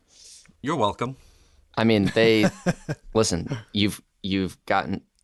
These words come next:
Speaker 2: gotten me some numbers on my tweet. You <laughs> have gotten me <laughs> Paul McCartney and Winston-Salem.
Speaker 3: We, we, we, we've pulled some strings, William.
Speaker 2: The Nothing Is
Speaker 3: That's all I
Speaker 2: Real
Speaker 3: can say.
Speaker 2: effect.
Speaker 1: I would, I
Speaker 3: Yeah.
Speaker 1: would just like to point out, we've only ever had one recurring guest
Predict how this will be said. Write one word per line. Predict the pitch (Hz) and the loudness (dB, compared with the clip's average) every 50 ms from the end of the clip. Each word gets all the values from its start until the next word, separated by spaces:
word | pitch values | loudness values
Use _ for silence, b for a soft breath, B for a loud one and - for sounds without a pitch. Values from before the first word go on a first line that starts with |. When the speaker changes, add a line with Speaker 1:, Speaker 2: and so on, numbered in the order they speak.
| _ _ _ - | _ _ _ -4
Speaker 2:
gotten | - 101 87 90 | -2 -2 0 2
me | 95 92 | 0 0
some | - - 90 90 | 0 0 0 2
numbers | 90 95 95 95 85 | 2 2 2 0 0
on | 90 | 0
my | 82 78 76 | -2 -4 -4
tweet. | - - - 95 104 151 185 - _ _ _ _ - | -4 -2 -2 0 0 -2 -4 -8 _ _ _ _ -4
You | 92 90 87 87 82 80 80 82 - - 131 - - | -2 0 0 0 0 -2 -2 -4 -4 -4 -4 -6 -8
<laughs> | - - - - - | -14 -12 -10 -4 -2
have | 123 123 107 92 - | 0 0 0 0 -2
gotten | - 123 131 101 117 110 | -2 0 0 2 2 2
me | 87 104 127 - 160 123 131 135 B B 190 202 | 2 2 2 2 2 2 0 0 B B -8 -8
<laughs> | 175 B - | -10 B -6
Paul | - - 196 160 | 0 2 2 2
McCartney | 139 123 - 104 110 98 104 110 98 | 2 2 2 2 2 2 4 4 4
and | 98 117 120 | 4 2 2
Winston-Salem. | - 175 131 - - 107 92 - - 135 - - - - | 2 2 2 2 0 0 2 4 4 4 4 4 2 2
Speaker 3:
We, | 127 | -2
we, | 123 135 151 | -2 -2 0
we, | 170 220 226 - - - 147 | 0 0 0 -2 -8 -6 0
we've | 143 175 202 190 - | 2 2 2 2 0
pulled | - 170 175 165 - | 0 0 0 0 0
some | - 160 151 151 143 | -2 0 0 0 -2
strings, | - - 127 107 101 95 92 95 | -4 -6 -6 -6 -8 -10 -12 -14
William. | 101 95 98 110 | -14 -6 0 2
Speaker 2:
The | 127 | 4
Nothing | 123 123 127 131 151 147 139 | 4 4 4 4 4 4 4
Is | 143 120 | 4 4
Speaker 3:
That's | 104 | 4
all | 120 | 4
I | 127 | 4
Speaker 2:
Real | 123 123 | 6 4
Speaker 3:
can | 117 101 | 4 4
say. | - 104 | 4 2
Speaker 2:
effect. | 92 90 95 - - _ _ _ - - 117 | 2 2 0 -4 -10 _ _ _ -6 -2 0
Speaker 1:
I | 113 | 0
would, | 110 120 135 151 147 139 135 | 2 2 0 0 0 -2 -2
I | |
Speaker 3:
Yeah. | 139 120 120 | -2 0 2
Speaker 1:
would | 131 143 143 | 2 2 0
just | 160 147 - | -2 -4 -6
like | 143 123 - | -6 -6 -8
to | - - | -10 -8
point | - 123 120 101 120 | -6 -6 -6 -4 -4
out, | 110 101 95 87 - _ | -4 -4 -4 -8 -12 _
we've | 110 104 98 - - _ | -12 -10 -10 -10 -10 _
only | 127 127 131 139 139 139 135 - | -6 -2 -2 0 0 -2 -2 -2
ever | - 117 117 127 120 | -4 -4 -4 -4 -6
had | 101 107 110 107 107 101 101 | -6 -6 -8 -8 -8 -8 -10
one | 98 95 107 110 110 113 113 101 | -8 -6 -6 -6 -6 -6 -8 -10
recurring | 104 - - - - - 113 110 110 110 110 107 101 | -12 -14 -12 -12 -8 -6 -4 -4 -4 -4 -6 -8 -8
guest | 92 98 95 101 117 120 - - - - - | -8 -8 -6 -6 -8 -8 -8 -10 -10 -12 -14